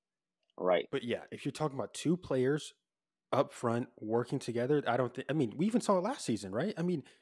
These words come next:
Speaker 2: Kane's
Speaker 1: Yeah.
Speaker 2: got, like,
Speaker 1: Yeah.
Speaker 2: twenty plus assists. Like, he's coming deep. He's, he's turning. He's finding Son on the run. I mean,
Speaker 1: Yeah.
Speaker 2: incredible. So, yeah, listen, I, I mean, I think when, e-, oh, when all thi-,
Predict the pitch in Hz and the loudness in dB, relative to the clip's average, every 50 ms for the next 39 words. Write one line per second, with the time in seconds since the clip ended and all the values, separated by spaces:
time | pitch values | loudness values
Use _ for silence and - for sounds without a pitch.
0 | _ _ - - 175 180 226 233 170 208 220 220 190 - - - 175 175 175 170 | _ _ -8 -4 0 2 2 2 4 6 6 6 6 4 0 -4 -2 -2 0 0
1 | - - - - 180 190 202 185 - 185 175 - 190 175 - 254 285 262 - - | 0 0 0 0 0 0 0 0 0 -2 -2 -2 -4 -6 -2 0 0 0 0 0
2 | - 143 - - 151 - - - - 143 151 139 123 - 135 135 147 156 156 - | -2 -6 -4 -4 -6 -10 -8 -6 -4 -2 0 0 0 0 -2 -2 -2 -2 -6 -8
3 | - 135 123 - - - - _ _ - 135 117 - - - - 156 151 160 156 | -10 -12 -12 -12 -14 -20 -20 _ _ -10 -10 -10 -10 -6 -2 2 2 4 4 4
4 | 156 143 139 131 - - - 135 143 143 147 151 139 131 131 - - - 147 139 | 2 2 0 -2 -4 -4 -2 2 2 4 4 4 4 2 0 -4 -4 0 0 2
5 | 143 143 139 135 127 120 123 131 139 143 151 151 127 131 131 131 120 113 110 _ | 2 2 2 2 2 2 2 2 0 0 -2 -4 -6 -6 -4 -4 -6 -6 -8 _
6 | _ _ _ _ _ _ _ _ _ _ _ _ - 147 160 165 117 104 - 139 | _ _ _ _ _ _ _ _ _ _ _ _ -2 2 4 6 6 6 6 4
7 | 127 113 95 95 95 - - 139 127 113 107 107 98 95 - 110 107 104 - - | 4 2 0 -2 -4 -2 0 0 2 0 0 -2 -4 -6 -8 -10 -10 -10 -10 -8
8 | 101 123 131 127 113 113 120 - 143 120 - 127 123 117 110 120 127 - - 135 | -4 0 0 2 2 2 0 0 -2 -4 -2 -2 -2 0 0 0 -2 0 0 2
9 | 131 127 127 131 - 131 139 139 - - | 2 4 2 2 2 0 0 0 -2 -6